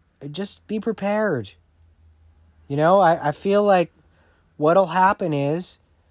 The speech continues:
for a few months, people are gonna be very skeptical of other people.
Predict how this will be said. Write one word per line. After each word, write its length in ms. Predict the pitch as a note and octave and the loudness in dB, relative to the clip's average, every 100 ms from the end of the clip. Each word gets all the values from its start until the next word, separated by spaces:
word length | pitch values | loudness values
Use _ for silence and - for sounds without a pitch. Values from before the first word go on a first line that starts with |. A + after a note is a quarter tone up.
| _ _ _ | _ _ _
for 280 | - D3+ C#3+ | -4 0 0
a 60 | |
few 260 | - F3 F#3 | -2 -6 -2
months, 680 | F3 F#3+ F#3+ F#3+ - - - _ | 0 0 -2 -4 -10 -14 -14 _
people 560 | - G3+ G3 E3+ F3+ - | -8 -8 0 0 0 -6
are 140 | C#3+ D3 | -6 -4
gonna 160 | E3 | -4
be 140 | F3 F#3+ | -6 -6
very 360 | D3 C#3+ D3+ | -2 0 0
skeptical 680 | D3 - E3 - D#3 - D3+ | -4 -4 -4 -4 -10 -6 -6
of 100 | D3 | -4
other 200 | C3+ C#3+ | -4 -4
people. 540 | - G3+ E3+ G#2+ G2 | -8 -10 -8 -8 -12